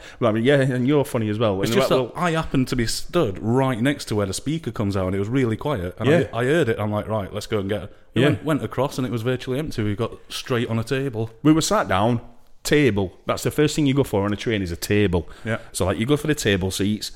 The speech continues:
Speaker 1: facing forward. That's what you do. So, like, table.
Speaker 2: Well, you
Speaker 1: face-
Speaker 2: were facing forward.
Speaker 1: Facing, yeah, you weren't. So, table facing forward with a power socket. What more can you ask for?
Speaker 2: It was awesome.
Speaker 1: It's like, it was like first class.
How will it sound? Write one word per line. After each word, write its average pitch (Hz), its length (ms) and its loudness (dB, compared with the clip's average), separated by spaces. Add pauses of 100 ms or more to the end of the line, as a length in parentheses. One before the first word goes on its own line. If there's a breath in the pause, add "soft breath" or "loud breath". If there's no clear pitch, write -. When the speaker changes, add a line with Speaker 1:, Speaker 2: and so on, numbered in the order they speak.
Speaker 1:
facing 175 440 2
forward. 147 520 4
That's 131 220 -2
what 135 100 0
you 123 100 2
do. 113 240 2
So, 123 140 -2
like, 113 240 -2
table. 120 520 2 (100)
Speaker 2:
Well, 104 120 0
you 135 160 2
Speaker 1:
face- 131 200 4
Speaker 2:
were 110 80 2
facing 98 220 -2
forward. 104 360 0 (140)
Speaker 1:
Facing, 123 320 2
yeah, 107 80 2
you 113 160 2
weren't. 113 500 -2
So, 117 140 2
table 120 500 2
facing 147 400 2
forward 92 540 2
with 98 280 2
a 107 60 0
power 90 300 0
socket. - 520 -4 (100)
What - 180 2
more 123 120 4
can 101 140 -6
you 107 80 2
ask - 140 -4
for? 92 240 -4 (120)
Speaker 2:
It 131 60 -4
was 104 140 -2
awesome. 135 340 -2 (300 soft breath)
Speaker 1:
It's 113 100 -4
like, 117 100 0
it 131 40 2
was 131 100 2
like 156 200 0
first 110 300 2
class. - 440 -4